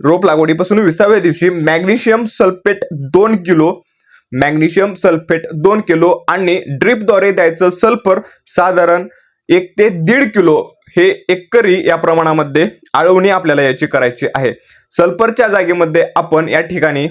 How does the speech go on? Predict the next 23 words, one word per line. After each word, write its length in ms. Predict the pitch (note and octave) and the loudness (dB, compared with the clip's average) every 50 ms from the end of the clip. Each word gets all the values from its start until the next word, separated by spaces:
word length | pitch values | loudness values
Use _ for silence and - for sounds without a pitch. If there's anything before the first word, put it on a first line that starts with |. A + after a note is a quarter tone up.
| E3 - - | -8 -8 -6
मॅग्नेशियम 540 | D3+ D3 D3 D3+ D#3+ D#3+ D#3+ - F#3 F3+ F#3+ | -2 -2 0 0 0 0 0 0 -2 -2 -2
सल्फेट 540 | F3+ - - E3+ E3 E3 - - F#3+ F#3 - - _ _ _ _ _ _ | -4 -2 0 0 0 0 -2 -4 -4 -4 -6 -14 _ _ _ _ _ _
सोबत 400 | - - G3+ G3+ G3 F3 F3+ F#3 - - _ _ _ _ _ _ - E3+ | -4 -2 0 0 2 2 0 0 -2 -6 _ _ _ _ _ _ -4 -4
एखादं, 540 | E3+ F3 F#3+ E3 D#3+ F3+ F3 F3+ F3+ - - - _ _ _ _ - | -2 -2 -2 0 0 2 2 2 2 0 -2 -8 _ _ _ _ -2
अ, 300 | B2 C#3+ D#3 E3 E3+ E3+ E3 E3 - - - | 0 0 2 2 2 0 0 -2 -4 -2 -2
fulvic 300 | G#3 G3+ A3+ B3 G#3+ G#3+ | 0 0 0 0 0 0
ॲसिड 360 | G#3+ G#3+ - G#3 G3+ G#3 G#3 | -2 -2 0 0 0 0 0
किंवा 520 | G#3+ - _ - E3 D#3+ E3 E3+ E3 D#3+ | -4 -8 _ -4 0 0 2 2 2 0
स्वीड 420 | D3+ - - - - G#3+ A3+ G#3 E3 - - _ _ _ _ _ _ _ - | -2 -4 -8 -4 -2 0 0 0 -2 -4 -10 _ _ _ _ _ _ _ 0
पावडर 420 | E3+ D#3+ D#3+ D3+ D3+ D3+ D#3 D3+ D3+ - _ _ _ _ _ - | 2 2 2 2 2 2 2 2 -2 -6 _ _ _ _ _ -2
किंवा 340 | D3+ D3+ D#3 D#3 D#3 D#3 D3+ - | -2 0 0 0 0 -2 -2 -2
आपलं, 400 | - C#3 C#3 D3 C#3 C#3+ D3 C#3 - - _ _ _ _ _ _ _ _ _ _ - - | -4 -4 0 0 2 2 2 0 -2 -6 _ _ _ _ _ _ _ _ _ _ -6 -2
अ, 40 | B2 | -2
ह्युमिक 540 | G#2+ - - - D3+ E3+ G3+ G#3+ A3 F#3+ F#3 | -2 -2 -2 -2 -2 0 0 2 2 0 0
ॲसिड 260 | E3+ E3 D#3 C#3 B2 | -2 0 -2 -2 -2
ह्या 400 | B2 - - E3 D#3+ E3 E3 D3+ B2+ - _ _ _ _ - | -4 -6 -4 -2 -2 0 0 -2 -4 -8 _ _ _ _ 0
दोन्ही 220 | D#3 E3+ F#3+ G#3 | 2 2 2 2
तिन्हीपैकी 680 | G#3 - _ _ - F#3 F#3+ G3 G#3 F#3+ G#3+ G3 F3 G3 | -2 -4 _ _ -2 0 0 0 0 0 -2 -2 -2 -2
कुठलंही 460 | G3+ A3 F#3+ - F#3 G3+ A#3+ G#3+ G#3 - | -4 -4 -4 -2 0 0 0 0 0 0
अर्धा 260 | - E3+ E3+ D#3+ E3 E3 | 0 -2 0 0 0 0
किलो 240 | E3 F3 E3 E3+ | 2 2 2 2
हे 160 | E3+ F#3+ D#3+ D3+ | 2 2 0 0
घ्यावं. 340 | C#3+ C#3+ B2 A2+ A2+ G#2 | 0 0 0 0 0 -2